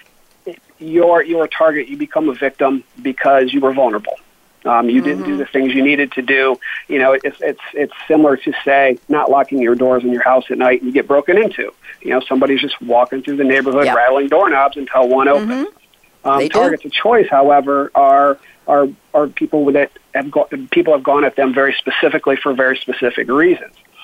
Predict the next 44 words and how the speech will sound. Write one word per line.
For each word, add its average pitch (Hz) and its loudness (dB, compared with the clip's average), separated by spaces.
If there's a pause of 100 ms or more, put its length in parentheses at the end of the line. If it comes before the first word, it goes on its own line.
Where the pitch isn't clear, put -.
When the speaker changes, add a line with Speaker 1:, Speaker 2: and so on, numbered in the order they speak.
(240)
Speaker 1:
And, 156 2 (220)
and, 151 2
and 160 2
in 151 4
that 196 2
type 165 0
of - -6
situation, 147 0 (160)
if 131 -6
you're 139 2
a 135 0
bank, 131 -2 (140)
well, 123 2
you've 120 -2
got 127 2
money. - -2
They 117 -6
wanna 120 0
come - 0
after 123 -2
you 117 0
for 120 -2
that. 120 2
If 120 -6
you're, 127 2 (340)
um, 123 0
a 147 -4
political 151 0
organization, 120 -2
they're 131 -2
gonna 131 0
come 131 0
after 127 -2
you 120 2
to, 120 -4
to 123 -4
make 120 0
a 123 -4
statement, 131 0
et 120 -6
cetera. 120 2 (420)
And, 147 2
and 156 2
so 147 4